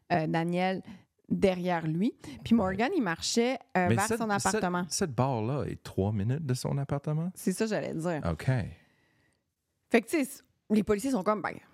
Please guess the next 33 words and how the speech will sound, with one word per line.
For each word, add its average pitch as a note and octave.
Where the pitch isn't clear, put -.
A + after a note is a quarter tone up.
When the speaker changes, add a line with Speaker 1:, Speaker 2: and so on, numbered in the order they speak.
Speaker 1:
c'est -
une E3
coïncidence, F3
c'est -
qu'il F3+
a E3+
pris F#3+
le F3
même F3
chemin. F3
Parce F#3+
que -
là, A#3
c'est F#4
sûr D5+
qu'il -
fait C#4
quand F4+
même D4+
noir. G3+
Tu -
vois C4+
pas, -
tu, -
faut C#4
laisser D4
le F#4+
bénéfice B3+
du F#3
doute. C4
C'est, -
c'est -
juste B3+